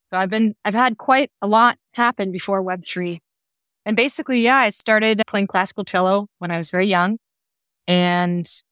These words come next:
I played for ten years. It was really strict. I hated it. I was forced to play. But now, of course, I'm like, "Thank you, parents," because I got this musical knowledge that has bled into other aspects of my career. And when I was finally allowed to quit,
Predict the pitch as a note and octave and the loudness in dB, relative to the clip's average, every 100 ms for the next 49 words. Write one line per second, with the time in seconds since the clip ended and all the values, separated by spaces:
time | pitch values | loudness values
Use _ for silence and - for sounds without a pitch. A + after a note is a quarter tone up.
0 | _ - E3 - F3+ - F3 F#3 G3 F3+ | _ -8 -6 -2 -2 -2 -4 -2 -2 0
1 | F3+ F3+ E3+ D#3+ F3 F#3 - G3 F3+ - | -2 -2 -6 -6 -4 -4 -2 -4 -4 -10
2 | - _ _ _ - E3+ G#3 B3 C4 D#4 | -20 _ _ _ -12 -2 2 2 2 2
3 | - _ _ _ - F3 A#3 A#3 - B3 | 0 _ _ _ -12 -4 -2 -2 -4 -4
4 | C4+ C4+ D4 D#4 _ _ _ - F#3 F3+ | 0 2 0 -6 _ _ _ -8 -4 0
5 | G3 G3 F#3+ - G3+ F#3+ - F#3+ G3 - | 2 2 -2 -4 -2 -2 -2 -2 -2 -4
6 | B3+ C#4 B3 A3+ G#3+ G#3+ - - F3+ F3+ | -8 -6 -4 0 2 2 -2 -8 -4 -2
7 | E3+ F3+ F3+ F#3 E3+ - F#3 F3 F#3 F3+ | 2 0 0 -4 -6 -4 -2 -2 -4 -2
8 | F3 F3 G3 F#3+ - D#3+ D#3 - - D#3 | 2 4 2 2 -2 -2 -2 -6 -12 -10
9 | - E3+ F3 E3+ F3 E3 E3 - - E3+ | 0 0 0 -2 -2 -4 -6 -12 -6 -2
10 | E3 D#3+ - E3 - E3+ D#3+ - E3+ F3+ | 0 -2 -4 -8 -8 -8 -8 -6 -6 -4
11 | G#3 _ _ _ _ _ F3 F3+ F3+ F3+ | -6 _ _ _ _ _ -6 -4 -4 -4
12 | F3 G3 G3+ G3+ - A3+ B3 G#3+ G#3+ A3 | -6 -2 0 0 0 2 2 2 4 4
13 | B3 A3+ A3 - G3 A3 | 2 -2 -10 -4 -2 -2